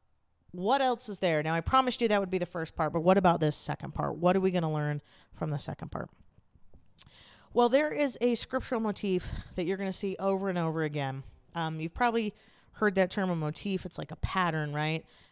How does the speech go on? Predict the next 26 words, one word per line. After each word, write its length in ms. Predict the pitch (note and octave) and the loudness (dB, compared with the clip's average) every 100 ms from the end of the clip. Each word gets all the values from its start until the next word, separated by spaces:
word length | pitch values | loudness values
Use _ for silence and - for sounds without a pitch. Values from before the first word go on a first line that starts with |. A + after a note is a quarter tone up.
| - | -4
Um, 480 | D3+ D3 D3 D3+ - | -2 0 -2 -6 -10
and, 720 | F3+ F3 E3 E3 D#3+ D#3+ - - - - - - F#3+ G#3 - | -4 0 0 0 -4 -8 -16 -20 -20 -20 -20 -18 -10 -2 2
and 120 | A#3+ | 4
they 100 | G#3+ | 4
happen 460 | A#3 A#3 A3+ G3+ - - _ | 2 0 0 -2 -6 -16 _
a 120 | - D#3+ | -4 2
lot 360 | E3 D3 C#3 - | 4 4 2 -2
in 180 | E3+ | -6
scripture. 640 | D#3+ - F3+ E3 - D3+ C#3 - - | -6 -10 -12 -12 -8 -8 -8 -16 -20
So 200 | - G#3+ | -4 -2
one 240 | G3 G#3 B3 | 0 2 0
of, 180 | G#3+ F#3+ | 2 0
this 200 | C4+ C4+ | 0 0
one 180 | C4+ | -2
is 180 | C#4 A3 | 0 0
a 60 | G#3 | -2
big 260 | - C4 | 4 6
one, 240 | A#3+ G#3+ E3+ | 6 2 2
you 80 | E3 | 0
should 220 | F#3+ E3+ | -2 -2
say. 320 | F#3+ E3+ E3+ | 2 4 4
There 280 | F3+ G#3 A#3 | 4 2 2
is 160 | G3+ | 0
a 60 | G3 | 0
motif 440 | F#3+ F#3 G3 F3 | -2 -2 -2 -2
here 300 | - D#3 D3+ | 0 0 0